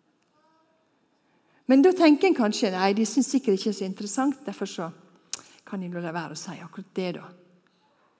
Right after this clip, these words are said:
Men jeg har oppdaget selv, dette jeg jobber mye med i min tanke,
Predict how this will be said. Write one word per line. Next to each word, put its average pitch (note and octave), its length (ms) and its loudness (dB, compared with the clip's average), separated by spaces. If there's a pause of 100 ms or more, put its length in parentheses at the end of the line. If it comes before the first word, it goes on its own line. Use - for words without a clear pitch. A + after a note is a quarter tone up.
(520)
Men B3+ 140 0 (100)
jeg D4+ 280 4
har G#3 160 -2
oppdaget F#3 480 -6
selv, B3 180 0
dette C4 180 2
jeg A3 120 2
jobber A#3+ 200 2
mye A#3+ 400 2
med G3 140 0
i G#3 80 0
min A3 180 2
tanke, E3 380 -10